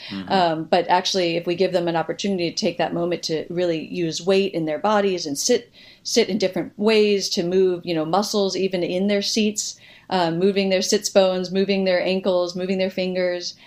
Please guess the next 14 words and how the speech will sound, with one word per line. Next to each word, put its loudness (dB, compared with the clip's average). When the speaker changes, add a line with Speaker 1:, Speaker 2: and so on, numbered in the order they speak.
Speaker 2:
Um, 0
there's 0
many 2
ways 0
to -2
move 2
without 2
being -2
disruptive. -4
Um, 0
they 4
actually 0
can -2
get, 0